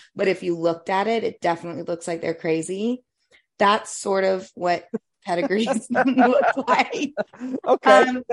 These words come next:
Speaker 1: but the main thing
Speaker 2: That
Speaker 1: is, and,
Speaker 2: I
Speaker 1: you know,
Speaker 2: understand. <laughs>
Speaker 1: right. It's, it's just, it's insane. And it's a really weird thing to be super nerdy about because, <laughs> like, most people don't care that much about it, but I could talk about it forever. It's my favorite thing.
Speaker 2: <laughs>
Speaker 1: Um,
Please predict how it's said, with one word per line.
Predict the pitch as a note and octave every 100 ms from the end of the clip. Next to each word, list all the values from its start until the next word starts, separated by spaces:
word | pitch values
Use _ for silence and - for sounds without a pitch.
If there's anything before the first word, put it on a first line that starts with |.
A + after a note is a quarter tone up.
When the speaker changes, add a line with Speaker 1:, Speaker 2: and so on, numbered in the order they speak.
| A#3+ - C#4 C#4 - B3+
Speaker 1:
but | B3+ B3 B3 -
the | C4+
main | C4+ C#4 C#4+ D#4 D#4
thing | A3+ A3+ E3+
Speaker 2:
That | B3+
Speaker 1:
is, | D#4+
and, | C4+
Speaker 2:
I |
Speaker 1:
you | B3+
know, | B3
Speaker 2:
understand. | B3 - - C4 F3+ C#3+ G3+
<laughs> | - B3
Speaker 1:
right. | C4 G3+ G3
It's, | A#3+ A#3+ -
it's | A#3+ E3 -
just, | B3+ A3+
it's | G#3 A3
insane. | A3 - - C#4+ G#3 E3 E3+
And | G3+
it's | G#3+ A3+
a |
really | B3 C#4 C#4+ C4
weird | G3+ G#3+ G#3 G#3
thing | G3 G3
to | F#3+
be | F#3
super | F#3 G3+ F#3+
nerdy | F3+ F3+ F#3+ G3
about | G#3 A3 A3
because, | G#3 G3 G3+ F#3 A3 B3
<laughs> | B3+
like, | A#3+ - A#3+ A3 _ - A#3 A3+
most | A3 A3 A3 - -
people | G3+ - F#3+ F3+ - - - -
don't | F3+ F3+ F3+
care | - F#3 F3+
that | F#3+ F#3+
much | G3
about | G3+ G#3
it, | G#3
but | G#3
I | F#3
could | F#3
talk | - F#3
about | F3+ -
it | -
forever. | - - D3+ E3
It's | E3 -
my | G#3
favorite | F3 - F3 E3 D#3+ D#3+
thing. | - F3 F3 B3+ B3+
Speaker 2:
<laughs> | - - - G3+ -
Speaker 1:
Um, | G#3+ G#3 G3 F#3+